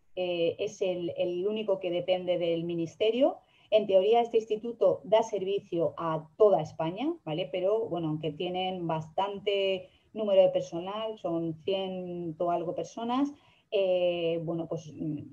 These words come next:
sinceramente no pueden llegar a todos, pero, eh, trabajan bastante, hacen una labor ingente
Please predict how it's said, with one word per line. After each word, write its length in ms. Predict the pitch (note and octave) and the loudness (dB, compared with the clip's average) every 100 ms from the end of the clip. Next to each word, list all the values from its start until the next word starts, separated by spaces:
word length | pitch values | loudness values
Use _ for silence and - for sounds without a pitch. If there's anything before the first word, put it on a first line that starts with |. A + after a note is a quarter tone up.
| - _ - | -20 _ -14
sinceramente 680 | F#3+ F3 F3+ F3 F3 F#3+ | -8 0 2 2 0 0
no 200 | F#3+ F3+ | 0 2
pueden 200 | F#3+ F#3 | 2 4
llegar 260 | E3+ E3 D#3+ | 4 2 2
a 120 | E3 | 2
todos, 380 | A3 - - - | 2 2 -2 -4
pero, 380 | F#3+ F#3 A3+ B3+ | 2 4 6 4
eh, 360 | F#3+ F3 E3 D#3 - - - - | 2 2 0 -2 -8 -12 -10 -2
trabajan 420 | E3+ E3 E3 F#3 | 2 2 0 -4
bastante, 460 | F3+ - F#3+ G#3 | -4 -4 -2 0
hacen 260 | G3 F#3 F#3+ | 0 0 -4
una 140 | F3+ | -2
labor 260 | F3 F3 F#3+ | 2 4 4
ingente 720 | G#3+ G#3 A3 A3+ A#3+ C#4+ C#4+ | 2 -4 -4 -2 4 4 4